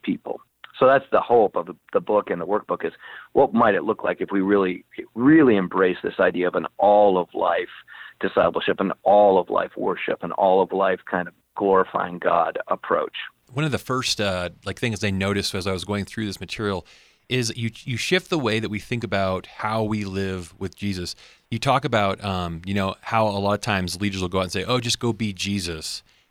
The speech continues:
Speaker 2: And, and you kind of
Speaker 1: Hmm.
Speaker 2: clarify that a little bit. Talk about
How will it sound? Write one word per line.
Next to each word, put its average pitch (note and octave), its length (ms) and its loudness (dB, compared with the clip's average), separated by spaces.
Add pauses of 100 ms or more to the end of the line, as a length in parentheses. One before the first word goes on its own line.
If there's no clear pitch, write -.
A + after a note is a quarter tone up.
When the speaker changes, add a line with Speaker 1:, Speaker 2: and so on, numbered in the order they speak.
Speaker 2:
And, A2+ 320 0
and A#2+ 100 -2
you D#3 80 -2
kind F#3 180 -2
of - 100 -4
Speaker 1:
Hmm. C#3+ 80 0
Speaker 2:
clarify C3+ 360 2
that F#2+ 160 2
a F2+ 40 0
little F2+ 200 -2
bit. F#2 220 -4
Talk E3 200 -4
about D#3 260 -4